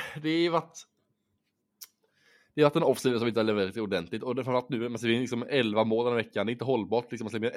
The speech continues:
elva mål på tre matcher och har den offensiv som man har. Det går ju liksom inte, det är att defensiven fungerar, som du säger där, och det har inte gjort den här veckan.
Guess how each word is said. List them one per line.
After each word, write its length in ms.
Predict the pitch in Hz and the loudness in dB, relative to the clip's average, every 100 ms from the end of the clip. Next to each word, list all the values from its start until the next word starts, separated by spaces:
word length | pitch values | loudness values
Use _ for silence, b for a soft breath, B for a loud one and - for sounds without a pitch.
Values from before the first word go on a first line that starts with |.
| 123 | 0
elva 140 | 110 | 0
mål 120 | 110 | -2
på 60 | 101 | -2
tre 100 | 110 | 0
matcher 300 | 104 - 123 | 0 -2 -2
och 60 | |
har 140 | 110 117 | 2 2
den 100 | 135 | 0
offensiv 260 | 107 - | -4 -6
som 120 | 107 113 | -4 0
man 100 | 98 | 2
har. 140 | 98 | 2
Det 180 | 110 120 | 2 -2
går 380 | 131 120 120 139 | -4 0 2 2
ju 40 | |
liksom 160 | 120 123 | 0 -4
inte, 260 | 107 107 | 2 2
det 100 | 107 | 4
är 60 | 117 | 2
att 100 | 113 | 2
defensiven 440 | - - 113 113 - b b | -2 0 -2 -4 -10 b b
fungerar, 280 | 135 113 104 | -2 2 2
som 220 | 104 113 | 0 -4
du 40 | 110 | -2
säger 220 | 107 113 | -2 0
där, 260 | 107 95 95 | 0 0 0
och 120 | 95 - | -4 0
det 80 | |
har 120 | 120 123 | 2 2
inte 140 | 110 | 0
gjort 100 | 107 | -2
den 80 | 120 | 0
här 120 | 113 | -2
veckan. 300 | - 101 101 | 0 -2 -2